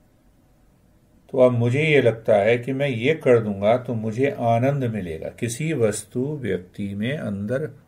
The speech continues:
बाहर आनंद खोजना, तो वो शुभ इच्छा नहीं हुई, वो अशुभ इच्छा हुई।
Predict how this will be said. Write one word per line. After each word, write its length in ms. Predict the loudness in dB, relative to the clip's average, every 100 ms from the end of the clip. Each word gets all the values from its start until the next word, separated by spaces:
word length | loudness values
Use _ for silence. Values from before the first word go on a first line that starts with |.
| -8
बाहर 380 | -4 -2 0 0
आनंद 440 | 0 -4 -6 -8
खोजना, 840 | -10 -14 -14 -14 -16 -14 -16 -18 _ _ _ _ _ _ _ _ _ _ _ _ _ _ _ _ _ _ _ _ _ _ _ _ _ _ _ _ _ _ _ _
तो 180 | 0 2
वो 280 | 6 8 8
शुभ 340 | 4 0 2
इच्छा 380 | 0 -2 0 0
नहीं 400 | 0 -4 -8 -12
हुई, 340 | -12 -10 -10 -8
वो 300 | 0 2 4
अशुभ 460 | 2 0 -2 -2
इच्छा 440 | -8 -12 -8 -8 -8
हुई। 280 | -8 -10